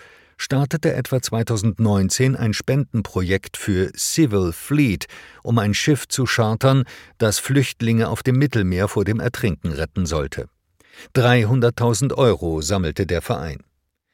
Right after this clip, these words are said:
Das Problem? Ein Schiff der N G O erreichte nie das Mittelmeer. Aufgrund diverser Anlaufschwierigkeiten versandete das Projekt.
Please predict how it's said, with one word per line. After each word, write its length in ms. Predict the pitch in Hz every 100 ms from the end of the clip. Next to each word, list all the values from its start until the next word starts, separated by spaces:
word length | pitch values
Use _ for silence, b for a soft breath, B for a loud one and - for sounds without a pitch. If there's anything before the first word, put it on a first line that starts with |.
| _ _ -
Das 220 | 71 -
Problem? 680 | 87 80 98 104 131 196 190 _ _ B B B -
Ein 200 | - 117
Schiff 300 | - 185 -
der 160 | 143
N 140 | 127 120
G 180 | 120
O 160 | 117 135
erreichte 580 | 135 104 110 101 - 117
nie 420 | 110 113 101 78
das 280 | 78 76 -
Mittelmeer. 520 | 110 - 71 62 53 - _ _ _
Aufgrund 560 | 110 101 - 127 180 165
diverser 500 | 120 120 147 147 120
Anlaufschwierigkeiten 1120 | 127 147 120 - 117 104 113 - 101 - 127
versandete 640 | - 117 123 104 82 87
das 180 | 82 78
Projekt. 500 | - 85 76 73 -